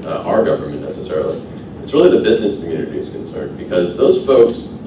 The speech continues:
on a whole are not looking to scramble towards the next jihadist movement. They're not scrambling to look for, they're looking for a job. They're looking for some clothes on their back, some shoes on their feet, and some sense that they belong. I think that's really where, as we drive our American policy forward,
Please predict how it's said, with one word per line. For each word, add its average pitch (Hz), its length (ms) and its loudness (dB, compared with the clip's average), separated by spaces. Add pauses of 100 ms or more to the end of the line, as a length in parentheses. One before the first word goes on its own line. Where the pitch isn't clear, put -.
on 101 200 0
a 90 220 -2
whole 110 440 4
are 139 80 -4
not 151 200 -2
looking 95 400 2
to - 100 -10
scramble 98 520 2
towards 87 220 0
the 85 80 -2
next 90 320 -2
jihadist 87 640 -2
movement. 85 360 -4
They're 98 140 0
not 87 140 -2
scrambling 95 540 0
to 92 80 -8
look 87 200 -2
for, 92 180 2
they're - 400 -6
looking - 240 0
for - 180 4
a - 40 -2
job. - 400 0
They're 139 80 0
looking 139 240 0
for - 260 0 (120)
some - 260 -8
clothes 107 280 6
on 104 120 2
their 95 140 0
back, - 280 0
some - 200 -10
shoes 101 260 -2
on 95 100 0
their 92 120 -2
feet, - 280 -2
and 90 120 -6
some 92 180 -4
sense 92 280 -4
that - 80 -10
they - 100 0
belong. - 560 -4 (420)
I 104 60 -2
think 131 140 6
that's 120 180 4
really 107 240 6
where, 101 280 4
as 92 160 0
we 101 160 -4
drive 95 400 0
our 90 120 0
American 87 340 -4
policy 85 440 -4
forward, 95 500 4